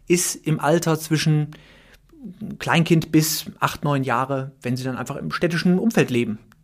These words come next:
Das ist, ist so. Und da ist dann so ein Urlaub in den Bergen auch, äh, hilfreich. Und man erlebt eben die Natur.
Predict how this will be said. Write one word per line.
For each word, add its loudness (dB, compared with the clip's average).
Das -8
ist, -8
ist -2
so. 4
Und -4
da 4
ist -6
dann 0
so 0
ein -4
Urlaub 2
in -4
den 0
Bergen 2
auch, -2
äh, -6
hilfreich. -2
Und -6
man -2
erlebt 0
eben -4
die -2
Natur. -2